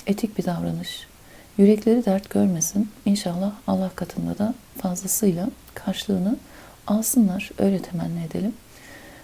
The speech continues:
E, sağ olsunlar. Buradan böyle bir duyuruyu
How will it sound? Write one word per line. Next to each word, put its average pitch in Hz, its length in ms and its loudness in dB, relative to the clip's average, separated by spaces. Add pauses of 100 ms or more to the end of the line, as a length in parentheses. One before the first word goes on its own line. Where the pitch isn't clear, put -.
(280)
E, 190 200 2 (1040)
sağ 214 280 4
olsunlar. 185 580 -4 (320)
Buradan 214 460 6 (200)
böyle 202 300 6
bir 196 80 -6
duyuruyu 190 440 2